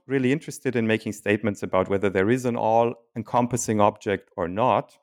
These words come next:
it just follows logically from, from triple O's premises as I read it.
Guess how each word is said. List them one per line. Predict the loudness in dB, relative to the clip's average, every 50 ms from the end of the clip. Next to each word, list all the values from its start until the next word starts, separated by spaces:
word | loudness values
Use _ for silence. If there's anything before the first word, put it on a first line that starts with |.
| _ _ _ _ _ _ _ _ _ _ _ _ _ _ _ _
it | -4 -4 0
just | 2 2 2 2 0 -4 _ _ _ _ _ _ _ _ _ _ _ _ -20
follows | -18 -8 -4 -2 0 0 0 -2 -4 0
logically | 2 2 2 2 0 -2 -2 0 0 0
from, | 0 0 -2 -2 0 0 -2 -4
from | -4 -4 -2
triple | -2 -2 -2 2 4 6
O's | 6 6 4
premises | 0 _ -2 0 0 0 -2 -2 -4 -8 -8 -8 -10 -12 -14 _ -12
as | -6 -4
I | -2 0
read | 4 4 4 4 4
it. | 2 -4 -10